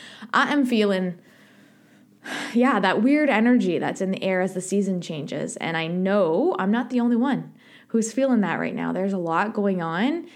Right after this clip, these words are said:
and it can feel really heavy. And this week in the Sisterhood, uh, my group coaching program for women to kind of figure out what they want and navigate, you know, doing this together and finding their voice with others has been all about what do I want.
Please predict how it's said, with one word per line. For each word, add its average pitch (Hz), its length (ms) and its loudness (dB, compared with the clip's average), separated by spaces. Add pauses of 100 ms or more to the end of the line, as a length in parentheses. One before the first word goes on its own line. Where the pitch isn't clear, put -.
(260)
and 185 320 -4
it 240 120 -4
can 294 180 -4
feel 254 240 0
really 190 360 0
heavy. 160 440 -12 (360)
And 180 360 -4
this 285 320 -2
week 196 260 0
in 180 160 -2
the 175 80 -4
Sisterhood, 175 720 -4 (320)
uh, 165 200 -6
my 175 200 -4
group 214 260 0
coaching 190 400 -2
program 180 420 -2
for 170 140 -4
women 170 280 -4
to - 100 -12
kind 165 180 -10
of 156 60 -12
figure 269 260 -2
out - 80 -6
what 220 160 -6
they 233 140 -2
want 180 420 -6
and 170 300 -8
navigate, 190 580 -2 (140)
you 185 100 -2
know, 190 100 0
doing 214 280 2
this 208 160 2
together 185 360 -2
and 185 140 -2
finding 190 320 0
their 185 160 2
voice 165 380 -4
with 190 180 -6
others 196 500 -4 (320)
has 185 240 -4
been 180 520 -4 (400)
all 226 220 -4
about 190 520 0
what 208 460 0
do 254 240 4
I 175 180 0
want. 160 480 -6